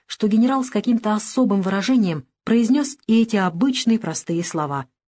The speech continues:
"Чувствуйте себя свободно". Но тотчас же он заговорил на другие темы. О предстоящем нам завтра переходе, о работе с гражданским населением, о боевой подготовке батальона.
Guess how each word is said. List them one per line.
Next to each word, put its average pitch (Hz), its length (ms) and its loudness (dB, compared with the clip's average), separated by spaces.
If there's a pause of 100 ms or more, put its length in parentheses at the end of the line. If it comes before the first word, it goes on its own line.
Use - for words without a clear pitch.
(180)
"Чувствуйте 285 640 0
себя 160 400 -4
свободно". 143 640 -4 (840)
Но 202 140 6
тотчас 208 440 2
же 170 320 0 (240)
он 247 180 6
заговорил 208 500 2
на 214 100 4
другие 175 420 0
темы. 143 420 -6 (380)
О 220 100 2
предстоящем 262 720 0
нам 240 240 4
завтра 214 400 -2
переходе, 185 720 0 (380)
о 208 120 6
работе 214 360 4
с 190 80 -2
гражданским 196 640 0
населением, 180 760 0 (200)
о 202 100 4
боевой 180 400 2
подготовке 214 640 -2
батальона. 139 560 -8